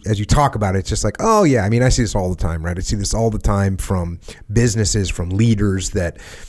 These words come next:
they don't have a good enough relationship. They don't communicate to each other properly. They don't explain things in a way that could be clear. And instead of explaining, they just get mad and they say, you know, "I'm telling you, you gotta trust me."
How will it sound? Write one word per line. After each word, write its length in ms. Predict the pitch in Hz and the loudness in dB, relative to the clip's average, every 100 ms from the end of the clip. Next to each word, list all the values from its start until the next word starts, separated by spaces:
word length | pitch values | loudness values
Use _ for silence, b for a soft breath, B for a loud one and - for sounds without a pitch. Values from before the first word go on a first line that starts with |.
| B B B | B B B
they 140 | - 85 | -8 0
don't 200 | 123 131 | 2 2
have 180 | 123 | 2
a 60 | 107 | 0
good 160 | 104 113 | 0 0
enough 240 | 110 - | 0 0
relationship. 760 | 98 98 98 104 - 101 92 - | -2 -2 -2 -6 -6 -4 -4 -6
They 120 | 92 | -10
don't 400 | 90 127 135 135 | 0 2 2 2
communicate 560 | 110 110 104 110 104 | 0 2 0 0 0
to 100 | - | 0
each 140 | 101 - | -2 -2
other 160 | 95 | -2
properly. 540 | 90 101 98 - 101 92 | -4 -6 -4 -4 -6 -6
They 140 | 85 | -6
don't 420 | 87 - 143 147 | -4 0 2 2
explain 500 | 120 - - 107 107 | 0 -4 -2 -2 -2
things 300 | 98 107 104 | -2 -4 -4
in 80 | 101 | -6
a 40 | 95 | -6
way 240 | 92 104 | -6 -6
that 120 | 98 | -6
could 100 | - | -8
be 80 | 95 | -8
clear. 300 | - 101 95 | -6 -6 -4
And 80 | 95 | -4
instead 340 | 92 - 151 | -4 0 0
of 80 | 135 | 2
explaining, 460 | 113 - 110 110 101 | 0 -2 -2 -2 -2
they 100 | 98 | -2
just 240 | 101 - | -4 -4
get 160 | 95 101 | -6 -4
mad 380 | 113 123 113 | 0 0 0
and 100 | 101 | -4
they 100 | 92 | -4
say, 280 | 92 101 95 B B B B | -4 -4 -4 B B B B
you 100 | 95 | -10
know, 80 | 95 | -8
"I'm 120 | - | -8
telling 340 | - - 135 123 | 0 0 2 -2
you, 100 | 120 | -2
you 140 | 107 | -2
gotta 180 | - 95 | -4 -4
trust 320 | - 143 - | -2 0 2
me." 220 | 131 113 | 2 0